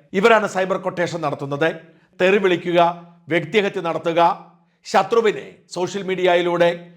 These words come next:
മറ്റാരും പിന്തുണയ്ക്കാത്ത വിധത്തിൽ ഒറ്റപ്പെടുത്തുക എന്നത് മാത്രമല്ല, ഇടതുപക്ഷത്തിന് അനുകൂലമായ, ഇടതുവിരുദ്ധർക്ക് പ്രതികൂലമായ ചില വ്യാജ നിർമ്മാണങ്ങൾ നടത്തി അവ പ്രചരിപ്പിക്കുകയും അവയ്ക്ക് മുകളിൽ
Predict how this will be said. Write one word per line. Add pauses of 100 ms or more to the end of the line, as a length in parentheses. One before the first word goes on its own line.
(160)
മറ്റാരും (100)
പിന്തുണയ്ക്കാത്ത (140)
വിധത്തിൽ (440)
ഒറ്റപ്പെടുത്തുക (520)
എന്നത്
മാത്രമല്ല, (520)
ഇടതുപക്ഷത്തിന്
അനുകൂലമായ, (560)
ഇടതുവിരുദ്ധർക്ക്
പ്രതികൂലമായ (480)
ചില (140)
വ്യാജ (120)
നിർമ്മാണങ്ങൾ
നടത്തി (580)
അവ (180)
പ്രചരിപ്പിക്കുകയും (600)
അവയ്ക്ക് (200)
മുകളിൽ